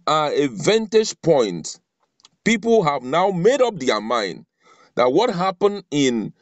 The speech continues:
Lagos State cannot happen. Don't forget that, uh, national chairman of, uh, or national leader of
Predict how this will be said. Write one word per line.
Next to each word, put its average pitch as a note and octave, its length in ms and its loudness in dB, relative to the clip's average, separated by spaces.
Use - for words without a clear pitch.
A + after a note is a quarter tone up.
Lagos E3+ 520 2
State - 360 -4
cannot D#3+ 500 0
happen. C3+ 400 -2
Don't A3+ 140 0
forget F3+ 300 -2
that, C#3+ 120 2
uh, A#2+ 300 -2
national F#3 680 2
chairman D#3 480 2
of, A2 280 2
uh, F#2 40 -12
or G2+ 320 2
national E3 400 -2
leader C#3+ 240 0
of G#2+ 480 -2